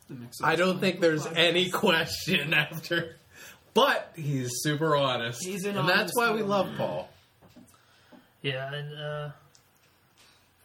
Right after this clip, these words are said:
Speaker 3: I don't, I,
Speaker 2: How
Speaker 3: I think
Speaker 2: many
Speaker 3: it,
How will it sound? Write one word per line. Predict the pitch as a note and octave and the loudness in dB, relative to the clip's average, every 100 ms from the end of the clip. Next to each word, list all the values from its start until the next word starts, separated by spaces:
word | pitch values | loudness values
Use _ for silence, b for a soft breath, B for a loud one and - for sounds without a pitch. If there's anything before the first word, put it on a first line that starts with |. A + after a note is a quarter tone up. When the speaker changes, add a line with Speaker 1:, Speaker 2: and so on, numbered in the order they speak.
| B B B B B B _ _ _ _ _ - | B B B B B B _ _ _ _ _ -8
Speaker 3:
I | G3 | -4
don't, | G#3+ G#3+ G3 G3 | -4 -6 -6 -2
I, | |
Speaker 2:
How | G#3 | 2
Speaker 3:
I | D4 | 2
think | F4 | 2
Speaker 2:
many | D#4 D4+ | 4 2
Speaker 3:
it, | A#3+ | 0